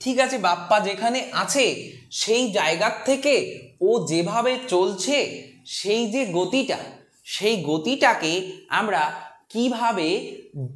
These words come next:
জিওমেট্রিক্যালি রিপ্রেজেন্ট করতে পারি বা কোঅর্ডিনেটের সাহায্যে বা স্থানাঙ্কের সাহায্যে প্রকাশ করতে পারি, সেটা দেখার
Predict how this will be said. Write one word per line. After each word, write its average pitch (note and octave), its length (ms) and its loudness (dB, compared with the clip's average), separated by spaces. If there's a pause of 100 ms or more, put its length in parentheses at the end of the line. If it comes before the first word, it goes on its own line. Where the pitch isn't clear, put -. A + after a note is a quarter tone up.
(320)
জিওমেট্রিক্যালি A3+ 1300 0
রিপ্রেজেন্ট G3 640 0
করতে B3+ 300 0
পারি B3 320 0 (260)
বা D3+ 160 2
কোঅর্ডিনেটের G#3 800 2
সাহায্যে D3+ 380 -2
বা D#3 160 -2
স্থানাঙ্কের A3+ 600 -2
সাহায্যে F3 380 0
প্রকাশ D3+ 420 0
করতে D#3 300 0
পারি, F3 240 2
সেটা C3+ 260 0
দেখার B2 300 -4